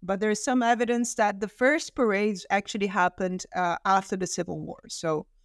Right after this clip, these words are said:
again, I'm not a historian of that particular period. I don't wanna get into that feud, but it's, so again, to me, it's not important whether we decide that the point of origin of the celebration was the naming of a historical marker in the seventeenth century,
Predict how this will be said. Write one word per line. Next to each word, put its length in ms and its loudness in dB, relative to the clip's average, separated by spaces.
again, 420 4
I'm 220 2
not 180 4
a 60 2
historian 420 0
of 140 -2
that 180 2
particular 400 -2
period. 480 0
I 100 2
don't 200 -2
wanna 180 -2
get 240 2
into 240 -6
that 220 4
feud, 500 0
but 500 2
it's, 420 -2
so 320 2
again, 360 2
to 140 -4
me, 300 0
it's 220 -6
not 180 6
important 720 -2
whether 340 4
we 140 -2
decide 560 2
that 140 -2
the 60 -6
point 320 0
of 120 -2
origin 460 0
of 80 -6
the 80 -6
celebration 640 -2
was 160 -2
the 140 -6
naming 560 0
of 140 2
a 60 2
historical 480 -2
marker 420 0
in 100 0
the 80 0
seventeenth 520 0
century, 720 -2